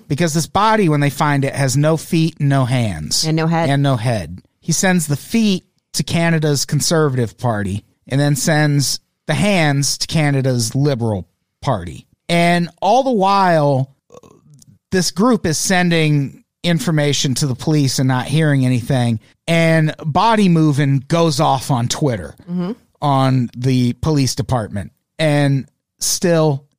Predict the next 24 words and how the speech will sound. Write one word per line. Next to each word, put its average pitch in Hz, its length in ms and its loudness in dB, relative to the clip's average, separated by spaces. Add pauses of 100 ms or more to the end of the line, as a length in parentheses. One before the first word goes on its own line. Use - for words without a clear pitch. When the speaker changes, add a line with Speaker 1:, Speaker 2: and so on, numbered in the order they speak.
Speaker 1:
nothing 123 580 0 (400)
happens. 107 680 -4 (260)
Uh, 156 480 2 (160)
one 180 880 0
of 302 60 -2
the 277 100 2
things, 220 440 0
this, 190 280 -2
this 180 300 -4
becomes, 160 720 0
uh, 127 540 0 (280)
important 139 600 -4
later. 123 380 -2 (160)
One 185 460 0
of 262 80 0
the 233 120 0
things 208 400 0
they 170 120 0
find 160 600 0
at, 147 380 0 (180)
in 190 220 2
the, 170 340 2
uh, 139 480 2 (140)
package 147 720 -2